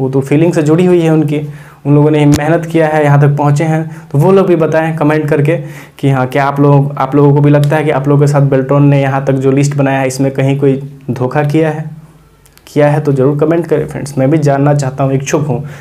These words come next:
ताकि मैं नेक्स्ट टाइम से और informative अच्छी आप लोगों को videos में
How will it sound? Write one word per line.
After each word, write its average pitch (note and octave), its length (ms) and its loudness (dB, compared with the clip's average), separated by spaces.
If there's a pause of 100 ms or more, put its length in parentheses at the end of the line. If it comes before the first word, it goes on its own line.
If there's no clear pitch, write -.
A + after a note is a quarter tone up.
(200)
ताकि C3 200 -2
मैं C#3 140 2
नेक्स्ट C#3+ 300 0
टाइम C#3 140 0
से C3+ 140 -6
और D3+ 420 0
informative C#3 600 -2
अच्छी C#3+ 260 -4
आप C#3 160 -2
लोगों C3+ 180 -2
को C3+ 60 -4 (160)
videos C#3 380 2
में F3+ 160 -2